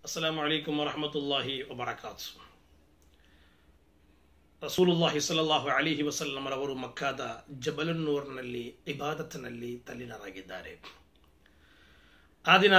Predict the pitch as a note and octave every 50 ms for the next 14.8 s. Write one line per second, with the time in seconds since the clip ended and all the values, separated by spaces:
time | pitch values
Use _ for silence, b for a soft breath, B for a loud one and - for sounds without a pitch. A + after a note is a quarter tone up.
0 | F3 E3 D#3+ - - - C#3 D3+ D#3+ - E3+ F3 F#3 F3+ F3+ F3 E3+ E3+ E3 D#3+
1 | E3 E3 D3+ D3 D3+ D3 D3 C#3+ C#3 C3 B2+ B2 A2+ A#2 A#2+ - _ _ C3 C#3
2 | C3+ - C3+ C#3+ D#3+ E3 D3+ C#3 D3+ D#3 D3+ D3 C#3+ C#3 - - - E3+ D3 D3+
3 | D3+ C#3+ C#3+ D3 - - F3 E3+ E3 E3 D#3 D3 D3 - C#3+ C3+ C3+ B2+ A#2+ A#2+
4 | - - - C#3+ A#2+ A#2 G#2+ G2+ G2 - - _ _ _ _ b b b b b
5 | b b b - - E3 E3 G3+ G3+ G3 G3 - A3 G3 E3+ F#3+ F3+ F3 F3+ F3
6 | E3+ E3 D3+ D3 D#3 D#3+ E3 E3 D#3+ D#3+ D3+ - C#3+ C#3 C3+ C#3+ C#3+ C3+ - D3
7 | C#3 C3+ B2+ C3 C#3 C3+ B2+ A#2 A#2+ - - C3+ C#3 C#3 - - - - D3 D#3
8 | F3 F3+ F3+ E3+ E3+ E3+ D3 C#3+ B2 - - C#3 - - - E3 C#3 C3 B2 B2
9 | A#2+ A2 G#2+ G2 - - - b b b b b b b b b - - - -
10 | - G3 F#3+ F#3 F3+ E3+ E3 C#3+ B2+ C#3+ B2 - - D3+ D3 D3+ D3+ D3 C3+ B2+
11 | C3+ C#3+ B2+ C#3 C#3+ D3 D3 D3 C#3+ - - C#3 C3+ C3+ C3+ C3+ C3 B2+ B2+ B2
12 | A#2+ A#2+ A#2+ - - - - B2 B2+ C3 - E3 F3 E3+ D#3 D3 C#3 C3+ C3+ B2
13 | A#2+ - B2+ A#2+ B2 A#2+ A#2 A2+ - - - - - - - - - - - -
14 | - - - - - - - - - - - - - - -